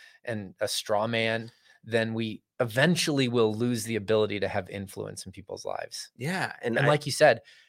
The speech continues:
Speaker 1: the quest for power often demands that we do that, which
Speaker 2: Hmm.
Speaker 1: means that if we go after power, we
Speaker 2: Oof.
Speaker 1: inadvertently lose the ability to have influence.
Speaker 2: Well, and that's exactly because of the wa-, wa-, I mean, what you said, that the way,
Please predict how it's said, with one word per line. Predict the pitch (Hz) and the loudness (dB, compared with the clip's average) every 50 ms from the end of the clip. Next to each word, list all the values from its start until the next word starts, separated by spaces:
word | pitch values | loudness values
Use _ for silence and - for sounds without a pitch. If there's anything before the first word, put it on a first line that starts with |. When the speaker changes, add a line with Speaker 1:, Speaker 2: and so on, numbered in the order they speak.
| _ - | _ -8
Speaker 1:
the | 131 120 | -8 -6
quest | - - 139 131 - - | -4 -2 -2 0 0 0
for | - 143 | -2 -2
power | 113 - - - 110 110 123 147 160 - - | -2 0 0 2 4 6 6 6 4 4 4
often | - 117 120 - - - 131 117 113 104 | 4 4 4 4 0 -2 -2 -2 0 0
demands | 123 104 107 110 107 113 127 131 107 | -2 -2 0 0 0 0 -2 -2 -4
that | 104 131 131 | -4 -4 -2
we | - 113 101 | -2 -2 -4
do | 92 101 107 120 | -2 -2 0 2
that, | 139 151 165 190 202 208 101 98 | 4 4 4 4 2 -2 -2 0
which | 98 127 123 - | 2 2 2 2
Speaker 2:
Hmm. | 135 139 | 0 0
Speaker 1:
means | 139 131 131 123 - - | 0 0 -2 -4 -6 -4
that | - 117 - _ _ - | -4 -6 -6 _ _ 2
if | 170 165 - 202 | 2 2 2 2
we | 190 156 | 0 6
go | 120 - 147 147 139 | 8 10 10 10 8
after | 127 143 165 - - - 131 | 6 4 4 2 0 -4 -4
power, | - - 151 160 160 131 123 120 110 110 - - - - - - | -4 0 4 6 6 8 8 8 6 4 2 -4 -16 -16 -10 -4
we | - 143 | -2 -2
Speaker 2:
Oof. | 147 - - | -2 2 4
Speaker 1:
inadvertently | 190 190 202 202 165 131 113 156 180 196 - 156 143 127 110 107 110 107 110 120 135 - _ _ _ _ _ _ _ _ - | 6 8 8 6 6 4 6 6 6 6 4 2 -2 -4 -2 -2 -2 -2 -2 -4 -4 -8 _ _ _ _ _ _ _ _ -6
lose | 127 131 151 151 175 170 147 | 0 4 6 6 6 6 4
the | 147 160 | 2 0
ability | 147 120 123 117 135 151 151 | 0 2 2 2 2 2 2
to | 139 135 | 2 2
have | 139 160 160 | 2 2 2
influence. | 175 214 226 - - 147 - - - - - - - | 2 2 0 -2 -6 -10 -10 -10 -12 -14 -12 -6 -4
Speaker 2:
Well, | 123 117 - _ _ _ _ _ _ _ - | -4 -4 -4 _ _ _ _ _ _ _ -2
and | 131 123 123 - - 123 117 - - - - | -2 -2 -2 -6 -10 -16 -18 -18 -20 -20 -10
that's | 127 127 - - | -8 -8 -6 -6
exactly | 123 107 127 - 175 151 | 0 2 4 4 4 4
because | 104 110 - - 123 107 101 | 0 0 2 2 2 2 2
of | 101 - - - _ - | -2 -8 -10 -20 _ 0
the | 120 113 | 2 2
wa-, | 107 104 113 113 113 - - | 2 4 6 4 4 4 4
wa-, | 120 113 - | 0 0 2
I | 117 | 2
mean, | 113 107 | 2 2
what | 104 117 - | 2 0 -2
you | 117 | 0
said, | - 190 190 143 | 4 6 6 6
that | 107 110 - - | 6 4 4 6
the | - 107 | 6 4
way, | 101 98 101 110 120 135 139 135 120 117 143 160 160 | 4 4 4 6 8 10 10 10 8 8 4 2 0